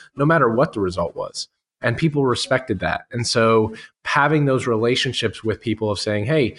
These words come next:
you know what? Wherever you guys end up, it's phenomenal. You're building this, this own facility. It's gonna expand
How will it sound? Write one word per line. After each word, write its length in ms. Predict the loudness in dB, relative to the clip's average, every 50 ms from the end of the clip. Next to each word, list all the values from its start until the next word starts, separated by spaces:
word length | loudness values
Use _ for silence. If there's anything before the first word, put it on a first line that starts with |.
| -6
you 120 | -2 0 2
know 80 | 4
what? 280 | 4 4 4 2 2 0
Wherever 360 | 2 4 4 4 4 4 2
you 180 | 2 2 2 2
guys 320 | 2 2 4 2 2 2
end 220 | 0 0 0 2
up, 360 | 2 2 2 0 0 -4 -12 _ _ -12
it's 160 | -10 -8 -8
phenomenal. 720 | -6 -4 -2 0 2 4 4 4 4 2 2 2 2 2
You're 160 | 2 0 0
building 380 | 0 2 0 2 2 0 0 0
this, 280 | 0 -2 -2 -4 -8
this 440 | -6 -4 -2 -2 -2 -2 -4 -6 -10 _ -4
own 240 | -2 -2 -2 -2
facility. 720 | -2 -2 -2 -2 0 0 2 2 4 2 2 2 0 -2 -6 -10 -18 _ _
It's 180 | -2 -2 0 2
gonna 160 | 0 2 2
expand 920 | 2 0 -2 -2 -2 -4 -4 -2 0 2 2 2 2 2 2 0 0 -2